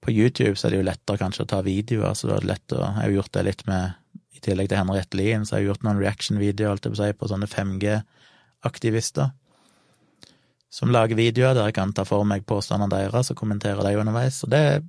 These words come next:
ønsker jeg å gjøre mer av, og der vil jeg alltid ha tips. Eh, det er ikke alltid like lett å finne sånne videoer selv, for de må være korte nok.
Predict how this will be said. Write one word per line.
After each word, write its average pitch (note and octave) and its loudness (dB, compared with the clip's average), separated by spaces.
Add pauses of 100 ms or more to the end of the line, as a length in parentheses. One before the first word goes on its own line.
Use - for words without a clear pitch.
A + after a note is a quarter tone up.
(100)
ønsker C3+ 2
jeg G#2+ 4
å G2 4
gjøre F2+ 4
mer F2+ 0
av, - -4 (120)
og G#2+ -2
der C3+ 2
vil G2 2
jeg F#2+ 2
alltid G#2 -2
ha F2+ 0
tips. - -4 (1200)
Eh, G#2 0
det G#2 0
er - 0
ikke A#2 0
alltid A2+ 0
like G2 2
lett - -4
å - -12
finne G2 0
sånne G#2 2
videoer G2+ 0
selv, D3 2 (460)
for G#2 0
de G#2 -2
må G2 0
være G2 2 (260)
korte - -2
nok. - -2